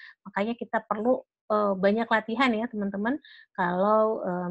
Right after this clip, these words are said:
misalnya kita ketemu konflik, siapkan strategi perang ya, dengan mengumpulkan semua ar-, argumen, alasan yang tepat, serta waktu yang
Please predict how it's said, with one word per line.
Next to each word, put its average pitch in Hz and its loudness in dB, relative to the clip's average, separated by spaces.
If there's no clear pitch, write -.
misalnya 196 -2
kita 185 -8
ketemu 175 -10
konflik, 180 -2
siapkan 214 0
strategi 214 0
perang 220 4
ya, 214 2
dengan 196 -4
mengumpulkan 185 -2
semua 180 -6
ar-, - -20
argumen, 196 -2
alasan 170 -6
yang 165 -10
tepat, 208 -6
serta 175 -6
waktu - -8
yang 160 -10